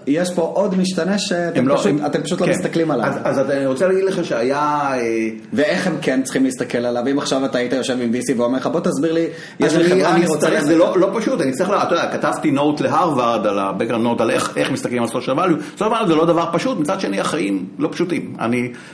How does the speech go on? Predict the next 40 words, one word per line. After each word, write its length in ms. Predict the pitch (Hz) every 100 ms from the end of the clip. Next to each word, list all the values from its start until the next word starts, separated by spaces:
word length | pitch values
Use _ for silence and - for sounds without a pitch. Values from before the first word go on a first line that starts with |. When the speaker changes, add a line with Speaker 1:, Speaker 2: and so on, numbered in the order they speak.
| -
Speaker 2:
אני, 240 | - 147 147
כשהתחלתי 460 | - - 185 226
ללמד 340 | 185 139 120 156
את 60 |
הדברים 480 | 147 107 110 135 135
ה-, 420 | 113 101 98 98 98
האלה, 460 | 101 104 104 101 101 101 - - - -
אז 160 | 101 120
הייתי 260 | 120 123
באוניברסיטת 460 | 104 104 110 113 98
תל 100 | 104
אביב, 180 | 208 196
לימדתי, 480 | 123 151 156 151 151 139 - -
אני 240 | 151 247
די 240 | 190 185 196
הכנסתי 520 | 185 156 165 - 170
לארץ, 400 | 120 113 135 -
לאקדמיה, 460 | 110 127 120 139 104
את 60 |
כל 160 | - 117
הנושא 320 | 113 101 110
של, 200 | - 87 80 82 -
תראה, 200 | - 101
זה 100 | 95
C 320 | 92 110 95
R 20 |
M, 160 | 110 92
אני 60 |
לא 60 | 92
יודע, 240 | 98 95 92 - - - -
ניהול 320 | 107 104 117
לקוחות, 480 | 117 - - 127 - - - - - - - - -
בהקשרים 540 | 117 - 123 143 190
האלה, 200 | 165 131 117
ושוב 240 | 127 233
פעם, 80 | 156
התבססתי 480 | 117 104 170 165 156
בהתחלה 400 | 107 - 107 110
על 60 |
התעשייה, 460 | 95 95 - 160